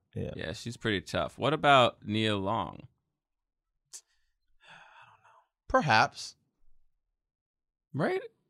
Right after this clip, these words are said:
Speaker 3: Perhaps.
Speaker 1: She doesn't make
Speaker 2: She's
Speaker 1: movies
Speaker 2: small.
Speaker 1: like this. She don't make no, Nia don't make no gritty movies like this, though.
Speaker 2: What? <laughs> Yeah, that's, she wasn't given the chance.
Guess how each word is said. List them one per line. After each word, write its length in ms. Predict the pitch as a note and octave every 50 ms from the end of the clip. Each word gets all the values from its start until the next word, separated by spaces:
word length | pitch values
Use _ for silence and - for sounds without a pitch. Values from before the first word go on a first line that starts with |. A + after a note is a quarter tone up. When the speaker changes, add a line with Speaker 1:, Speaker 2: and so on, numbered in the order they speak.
| _ _
Speaker 3:
Perhaps. 840 | - - G#4+ F#4+ F#3+ - F#2 F#2+ G#2 G#2 A2 - - - - - - _ _ _ _ _ _ _ _ _ _ _ _ _ _ _
Speaker 1:
She 180 | - G#3 G#3
doesn't 180 | F#3+ D3+ B2 A#2
make 120 | A2+ G#2
Speaker 2:
She's 100 | F2+ G2+
Speaker 1:
movies 200 | B2 D3+ A#2+ G2+
Speaker 2:
small. 260 | A#2 C#3 C#3 D3+ F3+
Speaker 1:
like 100 | B3 -
this. 220 | D#2 - - - - _ _ _ _ _ _ _ _
She 160 | - - D3+
don't 120 | D3+ C3+
make 140 | B2 A#2 G#2
no, 300 | G#2+ G#2 G2+ F#2 - - _ _ -
Nia 220 | A#2 C#3+ E3 D3
don't 140 | G#2+ F#2+ G#2
make 120 | A2+ G2+ F#2+
no 80 | F2+ E2+
gritty 280 | F2 F#2+ F2+ D#2+ D2+
movies 360 | F#2 A2+ A#2 G2 D#2+ D2 D2 C#2
like 140 | C#2 B1 -
this, 200 | - - - - _
though. 60 | _ _ _ _ _ _ _ _ -
Speaker 2:
What? 240 | - C#5+ - - _ -
<laughs> 80 | - - - - - - - - - - - -
Yeah, 120 | - - - - -
that's, 340 | - - - - - - - - -
she 80 | A3
wasn't 300 | G3 G3+ G3+ F#3 G3+ F#3+
given 160 | B3 B3+ A3
the 60 | G3+ D4
chance. 360 | - - E4+ F4+ - D#3+